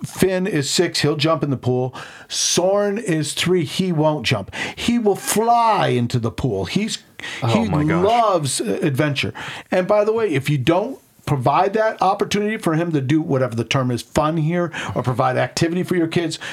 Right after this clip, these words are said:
Speaker 1: which create memories, which we then would define as fun.
Speaker 2: They create their own fun, and that
Speaker 1: Yeah.
Speaker 2: is, <laughs> it's scary. <laughs>
Speaker 1: Yeah.
Speaker 2: It's not scary for Finn.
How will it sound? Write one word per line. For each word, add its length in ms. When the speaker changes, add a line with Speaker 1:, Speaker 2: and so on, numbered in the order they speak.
Speaker 1:
which 340
create 360
memories, 380
which 180
we 120
then 240
would 120
define 380
as 140
fun. 260
Speaker 2:
They 140
create 320
their 160
own 160
fun, 300
and 180
that 160
Speaker 1:
Yeah. 160
Speaker 2:
is, 240
<laughs> 60
it's 280
scary. 600
<laughs> 100
Speaker 1:
Yeah. 300
Speaker 2:
It's 180
not 140
scary 220
for 140
Finn. 320